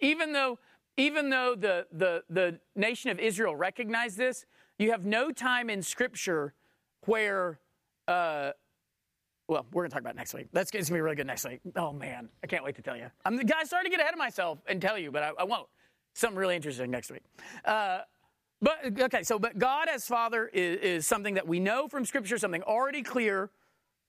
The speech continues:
So what does it mean that God is Father? I-, if God is Father, then, then what are the implications? If God is Father, and we're supposed to address him as Father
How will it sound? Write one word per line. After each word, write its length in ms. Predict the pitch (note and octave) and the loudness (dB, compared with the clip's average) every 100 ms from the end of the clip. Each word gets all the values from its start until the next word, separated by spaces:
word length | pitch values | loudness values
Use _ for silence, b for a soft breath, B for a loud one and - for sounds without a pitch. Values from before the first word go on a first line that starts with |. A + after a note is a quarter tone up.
| _ _ - | _ _ 0
So 180 | D4+ | 2
what 300 | C4+ A#3+ G4+ | 2 0 0
does 200 | G4 D4+ | 0 0
it 140 | D4+ A3+ | 0 2
mean 540 | G#3 C4+ G4 F#4 B3 | 2 4 4 2 2
that 220 | F#3 - | 0 0
God 360 | E3+ D#3 B2+ A#2 F#3 | 0 0 -4 -4 -2
is 280 | D#3 C3 | 0 -2
Father? 420 | - - B2+ G#2 _ _ _ _ _ _ _ _ _ _ _ _ _ _ _ - | -6 -4 -6 -6 _ _ _ _ _ _ _ _ _ _ _ _ _ _ _ 0
I-, 140 | B3+ D4 | 2 4
if 180 | A3 | 2
God 320 | F3+ B3+ E4+ F4+ | 2 2 2 0
is 200 | C4+ - | -2 0
Father, 340 | C#4 C#4+ A#3+ | 2 2 0
then, 160 | G3+ B3 | -2 0
then 180 | A3 A3+ | 0 0
what 280 | F3 A3 D#4 | 0 2 2
are 80 | D#4+ | 0
the 140 | D4 | -2
implications? 300 | C#4+ B3+ G3+ | 0 0 0
If 20 | D3+ | 2
God 260 | C4+ E4+ E4 | 2 2 0
is 320 | D4 C#4 A3 | 2 2 0
Father, 540 | - D4+ D4+ B3 E3+ D#3+ | 0 2 4 2 0 -2
and 100 | G#3 | 0
we're 140 | C#4+ | 0
supposed 260 | - D4 - | 0 -2 0
to 80 | |
address 380 | B3 G#3 D4+ - | 0 2 0 0
him 220 | G3+ F3+ - B B | -4 -6 -8 B B
as 460 | B3 B3+ B3+ F#3+ - | 0 2 -2 -6 -12
Father 640 | - D#4 D#4 C4+ F#3 C3 | -2 2 2 2 -2 -10